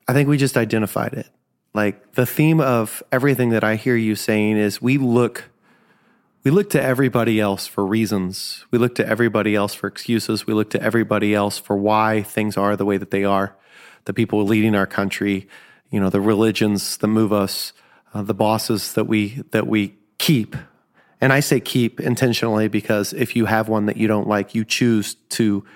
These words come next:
continue to have that boss in your life, right? You're in more control. This is what I hear you saying. You're in more control of the things around you and your existence and your environment than you've ever given yourself credit for.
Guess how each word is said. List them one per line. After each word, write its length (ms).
continue 360
to 60
have 200
that 200
boss 260
in 60
your 140
life, 280
right? 240
You're 200
in 80
more 240
control. 840
This 160
is 80
what 100
I 60
hear 140
you 120
saying. 380
You're 140
in 60
more 200
control 520
of 120
the 60
things 280
around 400
you 100
and 140
your 100
existence 560
and 80
your 140
environment 640
than 140
you've 160
ever 220
given 260
yourself 400
credit 300
for. 340